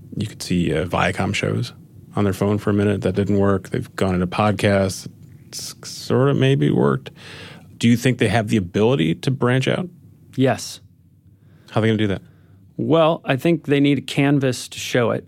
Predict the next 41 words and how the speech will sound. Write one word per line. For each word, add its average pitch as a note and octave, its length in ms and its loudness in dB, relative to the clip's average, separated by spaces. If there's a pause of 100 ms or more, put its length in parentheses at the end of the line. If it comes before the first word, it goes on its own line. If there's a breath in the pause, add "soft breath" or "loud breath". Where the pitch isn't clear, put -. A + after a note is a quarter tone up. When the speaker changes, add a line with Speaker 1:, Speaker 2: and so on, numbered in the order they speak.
Speaker 2:
I A#2+ 60 -6
think, A#2+ 340 -6 (260)
you B2 160 -2
know, A#2+ 320 -2
w-, - 280 -8
when B2 180 0
they A#2 100 0
got A#2+ 140 0
the - 80 -20
Taylor B2+ 320 2
video, A2+ 380 2
for A#2 160 -4
example, A2+ 640 -2
it A#2+ 100 -4
probably A#2 260 0
wasn't A2+ 340 0
presented A2 800 0 (440 loud breath)
in B2+ 120 0
a A#2+ 60 0
way A2+ 240 0
that A2+ 140 -2
was A#2 180 -4
super A#2 380 -2
accessible. G#2+ 520 -2
I A#2 60 4
just B2+ 160 -4
think, - 260 -2
it, C#3 160 -2
not D3 400 2
unlike C#3 240 4
what C#3 60 4
we B2+ 80 4
just C3+ 220 0
Speaker 1:
I'm B2+ 80 6
Speaker 2:
talked A#2 80 4
about. B2+ 80 6
Speaker 1:
guessing, A#2 240 2
I'm, G#2 480 2
I'm G2+ 160 0
guessing G2+ 300 0
that's F#2 200 -2